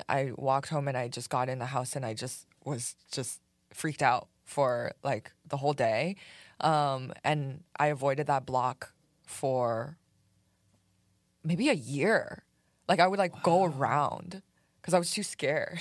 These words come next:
Speaker 1: <laughs>
Speaker 2: Yeah.
Speaker 1: Yeah.
Speaker 2: Did
Speaker 1: Until
Speaker 2: you
Speaker 1: they
Speaker 2: ever
Speaker 1: knocked
Speaker 2: tell,
Speaker 1: it down.
Speaker 2: did you ever tell, like, your parents or anything?
Speaker 1: I told a lot of people. I didn't,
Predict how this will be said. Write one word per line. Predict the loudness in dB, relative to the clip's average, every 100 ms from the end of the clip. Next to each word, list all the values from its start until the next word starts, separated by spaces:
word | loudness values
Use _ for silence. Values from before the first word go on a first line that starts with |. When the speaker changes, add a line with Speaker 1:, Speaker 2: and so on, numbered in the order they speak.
| -6
Speaker 1:
<laughs> | 0
Speaker 2:
Yeah. | 2 4 4 6 6 6 4 0 2
Speaker 1:
Yeah. | 4 4 0 -10 -20 -20 _ 2
Speaker 2:
Did | 4
Speaker 1:
Until | 6 6
Speaker 2:
you | 6
Speaker 1:
they | 6
Speaker 2:
ever | 4
Speaker 1:
knocked | 4 4
Speaker 2:
tell, | 2
Speaker 1:
it | 2
down. | 2 0 -6 -8
Speaker 2:
did | -4
you |
ever | -4
tell, | -2 -4 -4
like, | -4 -6
your |
parents | -8 -8 -6 -6 -6 -6
or |
anything? | -4 -4 -2 0 2
Speaker 1:
I | 4
told | 6 4
a |
lot | 4 4 6 6
of | 2
people. | -4 0 4
I | 4 4
didn't, | 2 0 0 -2